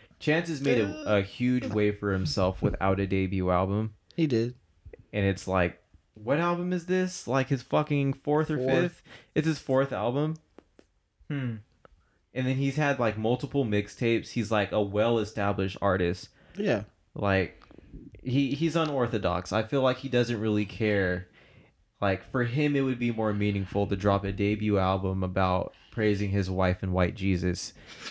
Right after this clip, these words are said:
Speaker 1: than,
Speaker 2: <laughs>
Speaker 1: than, um, whatever else he would fucking do.
Speaker 2: I really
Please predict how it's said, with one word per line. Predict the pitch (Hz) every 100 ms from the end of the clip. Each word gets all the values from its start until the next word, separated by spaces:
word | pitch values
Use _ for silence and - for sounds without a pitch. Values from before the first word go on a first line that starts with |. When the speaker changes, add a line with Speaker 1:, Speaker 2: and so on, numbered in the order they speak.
| -
Speaker 1:
than, | 104 98 92 90 90 202 - 494 -
Speaker 2:
<laughs> | - - - - 143 131 196 180 - 104
Speaker 1:
than, | 95 95 95
um, | 92 92 90 - 151 _ - - - - - - - - - -
whatever | 107 104 98 95
else | 95 -
he | 98
would | 95 92
fucking | 98 92 95 92
do. | 92 92 90
Speaker 2:
I | - 135
really | 143 135 127 117